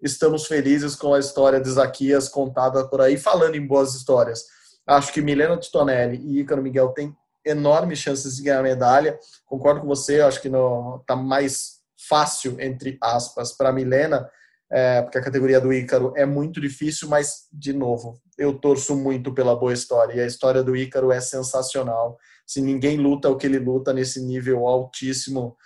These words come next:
é, sendo cego de um olho, né, porque ele tem dez por cento ou menos da visão, porque faz tanto tempo que ele nem faz mais exame pra saber quanto ele tem de visão ali em um dos olhos, que,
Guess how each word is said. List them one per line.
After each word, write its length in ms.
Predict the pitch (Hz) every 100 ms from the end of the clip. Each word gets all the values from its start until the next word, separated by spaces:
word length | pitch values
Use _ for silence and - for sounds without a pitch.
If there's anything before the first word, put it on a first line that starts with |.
| _ _
é, 260 | - 127 120
sendo 340 | 120 139 131
cego 640 | 135 - - 135 135 127 120
de 120 | 127
um 120 | 123 117
olho, 240 | 123 123
né, 120 | 123
porque 140 | 123 123
ele 80 |
tem 300 | 120 127 123 117
dez 260 | 123 131 127
por 200 | 131 123
cento 340 | - 123 120
ou 80 | 120
menos 380 | 123 131 135 120
da 80 |
visão, 320 | 120 117 120 127
porque 160 | -
faz 160 | 120 120
tanto 160 | 143
tempo 180 | 139 143
que 60 | 147
ele 80 | 139
nem 120 | 170
faz 300 | 175 139 139
mais 200 | 135 123
exame 320 | 123 131 127
pra 120 | 127
saber 280 | 127 131 131
quanto 260 | 131 131 131
ele 160 | 131
tem 200 | 127 131
de 60 | 123
visão 380 | 131 127 131 127
ali 260 | 127 123 _ _ - -
em 160 | - 135
um 80 | 135
dos 240 | 131 123
olhos, 360 | 131 131 139 135
que, 360 | - 135 123